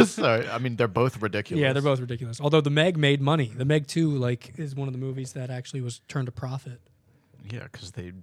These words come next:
Speaker 2: For the studio
Speaker 1: 'cause
Speaker 2: this
Speaker 1: they
Speaker 2: year.
Speaker 1: were saying it was so bad that it's
Speaker 2: That it's
Speaker 1: worth
Speaker 2: good.
Speaker 1: seeing.
Speaker 2: Yeah, I mean, I, I think it's gonna be worth seeing. I'll watch it when it comes out on, um,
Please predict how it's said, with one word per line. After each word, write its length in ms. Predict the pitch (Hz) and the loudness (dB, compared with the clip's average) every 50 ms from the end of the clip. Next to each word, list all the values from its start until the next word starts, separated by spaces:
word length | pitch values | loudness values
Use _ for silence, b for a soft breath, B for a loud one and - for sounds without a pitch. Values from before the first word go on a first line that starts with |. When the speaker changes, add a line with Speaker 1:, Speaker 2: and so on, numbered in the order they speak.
| - - - | -20 -12 -6
Speaker 2:
For 140 | - 143 | -2 -2
the 100 | 123 117 | -2 -2
studio 340 | 107 - - 131 120 117 120 | -2 -2 -2 -2 0 0 -2
Speaker 1:
'cause 80 | 113 113 | -2 -2
Speaker 2:
this 180 | 110 - 95 | -4 -4 -4
Speaker 1:
they 100 | 98 120 | -6 -8
Speaker 2:
year. 60 | 117 110 | -10 -10
Speaker 1:
were 120 | 107 98 92 | -10 -10 -10
saying 300 | - - 117 107 107 104 | -8 -8 -8 -6 -8 -8
it 60 | 101 | -8
was 280 | 95 95 95 95 - - - | -10 -10 -10 -12 -14 -14 -12
so 400 | - - - - - 107 107 107 | -12 -10 -10 -6 -6 -4 -4 -4
bad 380 | 101 95 98 104 104 101 101 | -6 -6 -6 -4 -4 -4 -4
that 100 | 95 95 | -6 -8
it's 220 | 92 92 - - - - 117 - - - - - - _ _ - | -10 -10 -12 -14 -14 -14 -16 -18 -18 -20 -20 -20 -20 _ _ -6
Speaker 2:
That 80 | 139 131 | -4 -4
it's 60 | 110 | -2
Speaker 1:
worth 100 | 104 104 | -4 -4
Speaker 2:
good. 120 | - - 120 | -4 -4 -4
Speaker 1:
seeing. 340 | 123 123 117 104 95 104 110 - | -2 -2 -4 -4 -8 -10 -12 -6
Speaker 2:
Yeah, 180 | - 151 196 165 | -4 -4 -2 0
I 60 | 143 | 0
mean, 180 | 147 151 151 | 0 0 0
I, 160 | 139 147 165 175 - - | 2 0 -2 -2 -2 -4
I 140 | 139 135 | -4 -2
think 160 | 160 165 147 131 | -2 -2 -2 -4
it's 140 | 123 - | -6 -8
gonna 180 | - - 120 113 | -8 -6 -6 -6
be 140 | 113 120 113 | -4 -4 -6
worth 180 | 110 110 110 | -4 -6 -8
seeing. 240 | - - 123 113 117 | -8 -8 -8 -6 -6
I'll 100 | 117 123 | -6 -4
watch 240 | 127 127 123 120 - | -4 -4 -6 -6 -8
it 80 | 123 113 | -10 -10
when 120 | 117 117 | -10 -12
it 40 | 117 | -10
comes 200 | - 127 120 123 | -10 -10 -10 -10
out 160 | 117 110 110 | -10 -10 -10
on, 240 | 107 107 107 107 107 | -12 -12 -14 -14 -16
um, 340 | 110 107 - 143 - 139 | -14 -14 -14 -14 -14 -16